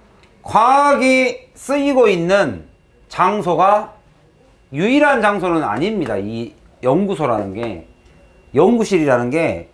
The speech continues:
유일한 게 아니다. 즉, 다른 내용이 더 있다. 그러면 앞에는 전통적인 실험실,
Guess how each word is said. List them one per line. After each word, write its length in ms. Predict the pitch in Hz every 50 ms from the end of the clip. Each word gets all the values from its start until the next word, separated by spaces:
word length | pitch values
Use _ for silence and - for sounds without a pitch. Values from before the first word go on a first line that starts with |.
| _ _ _ _ _ _ _
유일한 340 | 123 151 202 254 254 233 208
게 80 | 160 127
아니다. 300 | 107 120 135 123 113 -
즉, 260 | - - 151 - _ _
다른 340 | - - 160 190 247 269 254
내용이 320 | 247 233 220 196 160 113
더 180 | - - 104 123
있다. 520 | 151 156 - - - 104 95 95 95 92 - _ _ _ _ _ _ _ _ _ _ _ _ _ _ _ - -
그러면 220 | - 185 196 196 202
앞에는 720 | - 143 185 220 247 - - 240 240 226 226 226 220 170
전통적인 1000 | - - 208 233 240 - - 226 226 220 202 - 214 202 180 185 190 185 185 175
실험실, 760 | - - 202 208 196 190 180 - 196 208 214 220 226 220